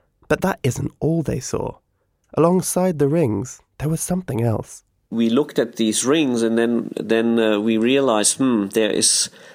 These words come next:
Speaker 2: there are not only rings in the soup, if you like, but there were also other structures which seemed to have more arms than just, uh,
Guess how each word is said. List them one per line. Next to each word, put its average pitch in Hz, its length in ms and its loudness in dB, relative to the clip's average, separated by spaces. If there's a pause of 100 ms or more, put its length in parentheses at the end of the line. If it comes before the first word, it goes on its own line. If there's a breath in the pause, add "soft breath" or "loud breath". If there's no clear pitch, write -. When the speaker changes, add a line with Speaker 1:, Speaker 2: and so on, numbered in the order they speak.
Speaker 2:
there 107 120 2
are 98 140 2
not 160 260 2
only 123 300 2
rings 110 580 0
in 98 240 -2
the 95 80 0
soup, 95 400 0
if - 160 -6
you 104 80 2
like, 87 340 -2
but - 200 -2
there 110 160 2
were 113 220 0
also 123 440 0
other 135 260 0
structures 117 600 0
which 107 240 -2
seemed 123 300 -2
to - 80 -8
have 101 280 -2
more 120 380 0
arms 73 540 -2
than 98 320 -2
just, 104 420 0
uh, 90 320 0